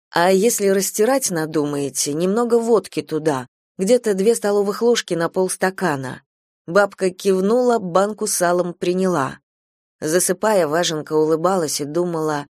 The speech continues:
как легко быть хорошим человеком и какими словами вскользь расскажет об этом Мите.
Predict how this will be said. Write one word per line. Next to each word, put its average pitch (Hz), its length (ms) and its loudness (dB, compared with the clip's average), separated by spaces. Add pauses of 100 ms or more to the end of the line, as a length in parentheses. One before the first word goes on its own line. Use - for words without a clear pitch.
(240)
как 262 200 -2
легко 233 320 0
быть 185 240 -6
хорошим 165 500 -4
человеком 156 760 -6 (380)
и 190 100 -4
какими 226 340 -2
словами 202 520 0
вскользь 196 440 -4
расскажет 160 540 -6
об 143 160 -4
этом 147 340 -6
Мите. 139 440 -8